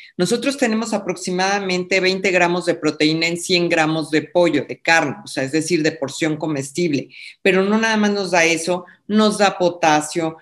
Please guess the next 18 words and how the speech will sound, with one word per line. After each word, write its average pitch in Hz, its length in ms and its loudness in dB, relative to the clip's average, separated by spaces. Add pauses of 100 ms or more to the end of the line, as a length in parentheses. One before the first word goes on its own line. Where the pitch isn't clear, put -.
(160)
nos 185 200 -2
da 180 140 2
selenio, 160 600 2
nos 165 220 -6
da 180 240 2
vitaminas 165 760 0
del 151 180 2
complejo 160 520 0
B. 160 260 2 (240)
¿Para 175 300 2
qué 214 100 2
nos 214 180 2
sirven 196 360 -2
las 156 160 -2
vitaminas 160 540 -2
del 151 160 0
complejo 151 500 -2
B? 156 280 -2